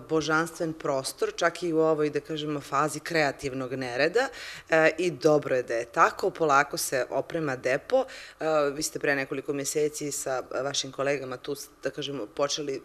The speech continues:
to uređenje, da kažemo, početno, a sada se već stiglo u neku fazu da ovaj prostor bude lepo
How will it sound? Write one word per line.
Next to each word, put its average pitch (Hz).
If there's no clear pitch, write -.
to 147
uređenje, 143
da 151
kažemo, 135
početno, 226
a 214
sada 170
se -
već 147
stiglo 143
u 135
neku 135
fazu 135
da 135
ovaj 131
prostor -
bude 120
lepo 123